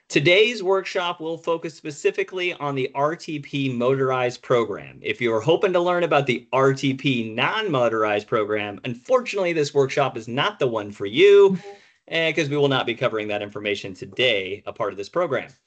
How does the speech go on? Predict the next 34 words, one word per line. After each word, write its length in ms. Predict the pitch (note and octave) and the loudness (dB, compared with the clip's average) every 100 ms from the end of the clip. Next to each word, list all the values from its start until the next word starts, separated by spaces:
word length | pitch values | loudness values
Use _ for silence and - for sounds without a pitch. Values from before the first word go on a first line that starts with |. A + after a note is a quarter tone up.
| _ _ _ - _ | _ _ _ -20 _
The 100 | A#2 | -6
next 420 | B2 D#3+ G#3+ - - | -2 -2 -2 -6 -4
anticipated 1080 | E3 E3 - E3+ D#3+ C#3+ D3+ C3 C3 A#2 | -4 -4 -4 -4 -6 -4 0 2 0 -4
non-motorized 1200 | - A#2 B2 C#3+ D3 B2+ C3 B2+ A#2+ A#2 A2+ A2 D#2+ | -10 -6 -4 -2 -2 0 0 0 -2 -2 -4 -6 -8
grant 340 | A2 A#2 B2 | -4 -2 -2
cycle, 540 | B2+ G2 F#2+ G2+ A#2+ C#3 | -4 -8 -6 -8 -8 -6
if 60 | |
you're 180 | A2 G2+ | -4 -2
wondering, 460 | G2+ G2+ G2+ A#2 A#2 | -2 -4 -4 -4 -2
will 160 | A#2 | -2
be 280 | A#2 B2+ B2+ | -2 -4 -4
in 140 | - A#2+ | -4 -2
the 120 | A2 | -4
fall 560 | - - C3+ D3+ F3 F3 | -4 -2 2 2 0 -2
of 160 | B2 | -6
two 220 | C3+ D#3 C#3+ | -4 -4 -2
thousand 500 | C#3 C3+ C3 C3+ A#2+ | 0 2 0 -2 -4
twenty-five. 720 | B2 A#2 C#3 G2 F2 A#2 - _ _ _ | 0 0 0 -2 -4 -8 -12 _ _ _
For 100 | - | 0
more 320 | C#3 D#3 F3 | 4 6 4
information 540 | E3+ E3 D#3 D3 D3 D#3 | 2 -2 0 0 0 -2
on 80 | |
the 60 | D3 | -4
non-motorized 720 | C#3+ C#3 C#3+ C#3 C#3 C3 C3 | -4 -4 -2 -2 0 0 -2
program, 540 | - C3 B2 B2 B2+ C#3 | -2 -2 0 -2 -4 -6
please 340 | - C#3 E3 | -2 -2 -2
contact 760 | - D#3 C#3+ C#3 C#3 A#2+ B2 - | -6 -2 -2 -2 -2 -2 -2 -4
the 160 | G#2+ | -6
Office 540 | - A2 B2+ D3 D#3+ - | -4 -4 -2 -2 -4 -2
of 200 | G#2 G#2+ | -2 0
Grants 320 | A2 A#2+ C3 | 0 0 0
of 80 | B2+ | -2
Local 280 | A#2+ A#2+ F3 | -4 -2 -2
Services, 580 | C#3+ B2 A#2+ C#3 - | -2 -2 -4 -6 -6